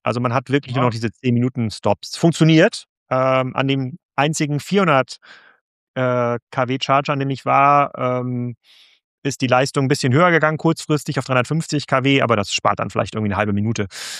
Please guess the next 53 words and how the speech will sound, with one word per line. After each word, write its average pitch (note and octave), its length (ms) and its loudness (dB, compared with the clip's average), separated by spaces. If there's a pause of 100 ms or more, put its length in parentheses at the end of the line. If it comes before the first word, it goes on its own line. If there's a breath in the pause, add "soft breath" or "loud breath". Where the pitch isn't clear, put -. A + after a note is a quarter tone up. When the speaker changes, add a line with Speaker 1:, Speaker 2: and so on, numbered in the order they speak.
(140 loud breath)
Speaker 1:
äh, A#2 80 -2
am G#2 480 0
Ende A2 220 0
oder G#2+ 80 2
eine G#2 100 0
Minute. A#2+ 480 2 (100)
Das - 140 -8
kann A2+ 140 -4
dann G#2+ 100 0
nicht G#2+ 120 -4
so A2+ 60 -2
lange G#2 220 0
halten. A2 400 -2
Aber B2 220 2
zweihundertachtzig D#3 1040 0 (680)
Kilowatt C#3+ 400 2
im C3 140 -2
Schnitt, G3 500 -2 (140)
äh, C#3+ 480 2
das C3 220 0
führt - 320 -2
tatsächlich C3 400 0
dann B2+ 140 2
nur B2 200 0
zur B2+ 220 -4
zehn C3 200 0
Minuten A#2 600 -4
Pause. G#2 280 0
Also C#3 120 2
es C#3+ 160 -4 (340 loud breath)
gibt - 220 0
gar C#3+ 160 2
nicht F#3+ 120 -4
mehr F3 120 0
so D#3 80 -4
viel D#3 80 -2
Bedarf D3 280 2
im D#3 80 -2
Automobilbereich, C3+ 600 2
jetzt - 180 -6
die B2+ 60 -8
Kapazitäten B2 560 -2
da B2+ 80 4
nochmal A#2+ 160 2
deutlich B2 240 -2
zu - 140 -4
erhöhen. B2+ 520 2
Es - 140 -8
lohnt C#3+ 220 4
sich - 160 -6
gar G2+ 180 0
nicht G#2 180 -6
mehr. A#2 440 0